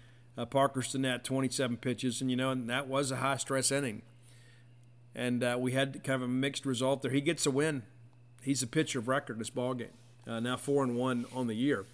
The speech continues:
But, uh, you know, that's the thing, too. It's like I read and see these things, and it's like, "Oh, why do we keep sending these guys out here? Guys won't have anybody else."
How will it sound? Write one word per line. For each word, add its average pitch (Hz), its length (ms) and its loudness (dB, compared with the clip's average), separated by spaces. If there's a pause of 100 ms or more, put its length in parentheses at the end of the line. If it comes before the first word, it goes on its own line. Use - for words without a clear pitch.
(1080)
But, 131 360 0
uh, 127 220 4 (500)
you 220 100 4
know, 185 100 4
that's 185 180 2
the 180 60 -2
thing, 170 240 -2
too. 170 160 2
It's 139 120 0
like 135 140 0
I 131 60 0
read 156 340 0
and 143 100 -4
see 170 160 -4
these 165 180 -4
things, 135 400 -2
and 123 80 -4
it's 117 60 -4
like, 117 140 -6
"Oh, 151 200 -4
why 143 160 -2
do 170 60 -2
we 170 100 0
keep 160 200 -8
sending 147 180 -2
these 143 140 0
guys 131 280 0
out 151 120 0
here? 135 100 -6
Guys 180 240 -2
won't 160 120 -2
have 190 160 2
anybody 143 360 0
else." - 360 -10